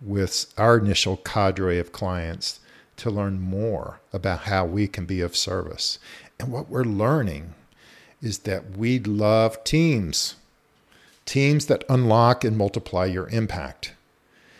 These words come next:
And we also value long-term relationships. We strive to be a strategic partner to our clients. And we're developing a series of services to meet you along the way,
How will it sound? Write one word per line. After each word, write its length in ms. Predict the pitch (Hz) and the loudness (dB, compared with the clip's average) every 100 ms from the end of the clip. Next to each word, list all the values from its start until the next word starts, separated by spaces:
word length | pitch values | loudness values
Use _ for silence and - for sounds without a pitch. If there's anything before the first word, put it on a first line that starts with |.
| _ _ - | _ _ -8
And 120 | 117 | -4
we 100 | 123 | -4
also 360 | - 160 - 208 | 0 0 2 0
value 520 | 113 110 104 104 104 | 2 4 6 4 4
long-term 680 | 101 104 107 110 - 107 98 | 4 4 4 0 -4 -4 -2
relationships. 1040 | 95 143 - 87 - - - - - - _ _ _ _ _ _ _ _ | 2 2 2 -2 -4 -6 -8 -4 -4 -4 _ _ _ _ _ _ _ _
We 420 | 104 127 165 170 - - | 0 2 2 0 -8 -10
strive 580 | - 110 104 104 107 - | -6 2 4 4 2 0
to 80 | 104 | -8
be 400 | 104 98 98 - | -2 0 0 -2
a 60 | 104 | -8
strategic 600 | - 98 - 101 95 - | -8 -8 -4 -4 -6 -10
partner 460 | - 170 - 92 85 | -4 -4 -4 -6 -8
to 240 | - 98 | -6 -4
our 100 | 80 | -4
clients. 800 | - - 143 78 - - - - _ _ _ - - - - - | -6 -4 -4 -4 -10 -8 -6 -6 _ _ _ -20 -20 -20 -20 -8
And 340 | 120 110 110 107 | -4 -2 0 4
we're 200 | 147 175 | 4 4
developing 680 | 175 170 165 170 165 170 170 | 0 2 4 4 2 0 2
a 60 | |
series 500 | - 139 135 170 165 | 0 0 2 0 -2
of 120 | 196 | -2
services 680 | - 117 107 95 - 110 113 | -2 0 0 -2 -2 -2 -2
to 140 | - 101 | -4 -4
meet 340 | 113 147 - | 0 -2 0
you 200 | 151 139 | 0 0
along 360 | 117 120 139 143 | 0 0 0 -2
the 80 | |
way, 640 | 131 113 95 85 90 117 | 0 2 2 0 -4 -8